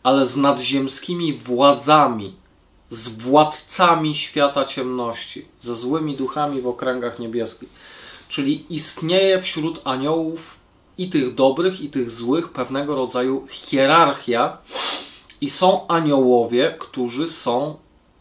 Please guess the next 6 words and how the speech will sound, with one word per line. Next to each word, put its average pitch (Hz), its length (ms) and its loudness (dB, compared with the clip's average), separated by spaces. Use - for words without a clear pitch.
przełożonymi, 151 1080 2
którzy 123 400 -8
są 127 280 -2
naczelnikami, 147 1040 0
można 113 340 -6
powiedzieć, 101 680 -8